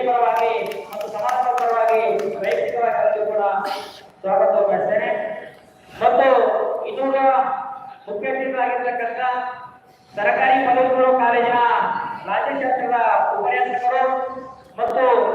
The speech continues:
ಶಹಾಪುರ ತಾಲೂಕು ಕನ್ನಡ ಸಾಹಿತ್ಯ ಪರಿಷತ್ತಿನ ಅಧ್ಯಕ್ಷರಾಗಿರ್ತಕ್ಕಂಥ ಆತ್ಮೀಯರಾಗಿರ್ತಕ್ಕಂಥ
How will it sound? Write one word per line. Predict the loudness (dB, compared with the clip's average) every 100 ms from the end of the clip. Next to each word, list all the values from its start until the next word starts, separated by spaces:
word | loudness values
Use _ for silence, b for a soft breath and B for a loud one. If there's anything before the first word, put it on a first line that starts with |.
| -2
ಶಹಾಪುರ | -2 -2 0 -2 -4
ತಾಲೂಕು | -4 -4 -4 -4
ಕನ್ನಡ | -4 -4 -6
ಸಾಹಿತ್ಯ | -6 -8 -8
ಪರಿಷತ್ತಿನ | -10 -10 -10 -8 -6 -6 -6 -8 -12 -16 -14
ಅಧ್ಯಕ್ಷರಾಗಿರ್ತಕ್ಕಂಥ | -8 -4 -2 -2 -2 -2 -2 -2 -2 -2
ಆತ್ಮೀಯರಾಗಿರ್ತಕ್ಕಂಥ | -2 -2 -4 -6 -6 -6 -4 -4 -4 -6 -6 -2